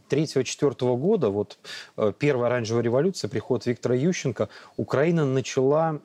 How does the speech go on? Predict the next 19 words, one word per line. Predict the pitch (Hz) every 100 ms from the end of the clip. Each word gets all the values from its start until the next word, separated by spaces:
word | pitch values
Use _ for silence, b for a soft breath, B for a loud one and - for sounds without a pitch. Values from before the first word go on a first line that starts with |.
| 127
эмансипировать | 131 131 - 120 165 135 104 -
себя | - 131 107 147 170 170 -
от | 135 117
Донбасса | 113 127 117 117 - -
или | 120 127
Донбасс | 117 120 113 127 135 -
от | 107
себя. | - 120 98 82 B B B B -
Причём | 113 175 165
это | 151
проходило | 143 151 143 156 156
на | 131 139 139
уровне | 147 131 131 120 B B B _ -
идеологической | 175 196 170 131 - - 123
борьбы, | 110 107 98 90 85
то | 117
есть | -
противопоставлялся | 139 139 147 131 139 147 143 143 127 -
интернационализм | - 147 147 135 127 151 147 143 131 95